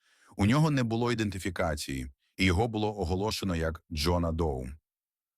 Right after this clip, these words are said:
У дві тисячі четвертому році цей вашингтонський Джон Доу був ідентифікований як Льюіс. Очевидно, є багато питань, як Льюіс потрапив у Якіму, що знаходиться на відстані тисяча шістсот миль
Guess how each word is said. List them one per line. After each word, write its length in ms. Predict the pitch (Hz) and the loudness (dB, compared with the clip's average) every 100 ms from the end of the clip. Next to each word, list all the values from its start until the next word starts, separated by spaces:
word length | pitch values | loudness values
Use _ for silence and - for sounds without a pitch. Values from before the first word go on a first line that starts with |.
| _ | _
У 100 | 117 | 2
дві 220 | 101 110 143 | 2 2 2
тисячі 480 | - 127 98 - | 0 0 -2 -4
четвертому 600 | 85 98 80 90 85 80 | -2 -2 0 0 0 0
році 400 | 87 127 - 73 - _ | 0 0 -2 -8 -10 _
цей 180 | - 117 | -2 0
вашингтонський 840 | 104 95 95 87 110 104 101 90 82 | 2 0 -2 0 0 0 -2 -2 -2
Джон 280 | 80 92 82 | 0 2 2
Доу 220 | 101 101 | 0 0
був 260 | 80 98 90 | 0 -2 -2
ідентифікований 880 | 90 82 78 78 85 98 98 85 76 | -2 -2 -2 -4 -2 -2 0 -2 0
як 260 | 80 80 | -2 -2
Льюіс. 500 | 80 78 65 - - _ _ - - | -2 -2 -4 -8 -12 _ _ -20 -4
Очевидно, 560 | 110 107 113 123 156 131 | -2 0 0 0 0 0
є 160 | 110 | 0
багато 400 | 107 95 110 104 | 0 0 -2 -4
питань, 480 | 80 82 76 65 65 - - - | -6 -4 -4 -6 -10 -14 -20 -6
як 320 | 87 110 143 | 0 0 2
Льюіс 400 | 101 95 113 104 | 0 2 2 0
потрапив 640 | 85 87 90 92 85 87 82 | -2 -4 0 -2 -2 -4 -2
у 60 | |
Якіму, 540 | 85 80 - 113 82 67 _ _ - | 0 0 0 -2 -2 -6 _ _ -10
що 220 | - 107 | -2 0
знаходиться 580 | 90 95 - 117 110 - | 2 0 0 -2 -2 -2
на 120 | 90 | -2
відстані 500 | 82 101 - 85 85 | 0 -2 -2 -2 -2
тисяча 640 | 76 113 120 113 87 95 85 | 0 0 0 -2 -2 -2 -2
шістсот 560 | - 82 - 95 82 | -4 -6 -4 -4 -2
миль 320 | 85 92 85 | 0 0 0